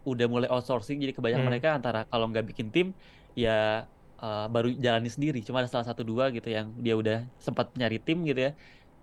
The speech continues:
Speaker 1: Dia udah ada gaji tetapnya gitu ya, mungkin nggak terlalu besar-besar banget gitu setiap bulan, kayak berapa ratus ribu, dua ratus, tiga ratus ribu, atau seratus ribu gitu kan. Cuma dia juga sama sih angkanya di sepuluh persen,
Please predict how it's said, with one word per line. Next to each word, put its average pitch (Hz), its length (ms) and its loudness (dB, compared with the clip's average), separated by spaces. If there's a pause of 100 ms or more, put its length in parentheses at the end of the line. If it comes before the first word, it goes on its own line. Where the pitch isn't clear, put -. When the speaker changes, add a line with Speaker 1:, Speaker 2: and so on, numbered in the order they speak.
(140)
Speaker 1:
Dia 175 640 4
udah 123 380 2
ada 117 100 4 (100)
gaji 120 200 2
tetapnya 127 460 -2
gitu 127 140 -4
ya, 123 80 -2
mungkin 139 200 -6
nggak 117 120 2
terlalu 113 220 0
besar-besar 113 400 -4
banget 110 260 0
gitu 120 120 -6
setiap 113 220 -2
bulan, 120 220 0
kayak 113 240 -4
berapa 110 320 0
ratus 113 240 -4
ribu, 113 240 -4
dua 110 140 0
ratus, 123 240 -8
tiga 110 220 -2
ratus - 260 -10
ribu, 113 180 -6 (100)
atau 127 140 -12
seratus 113 340 -8
ribu 120 180 -4 (100)
gitu 113 160 -4
kan. 120 140 -10 (500)
Cuma 143 220 4
dia 175 140 6
juga 147 160 6
sama 165 300 4
sih 123 120 -2
angkanya 123 300 -2
di 117 100 -2
sepuluh 120 320 -4
persen, 135 200 -4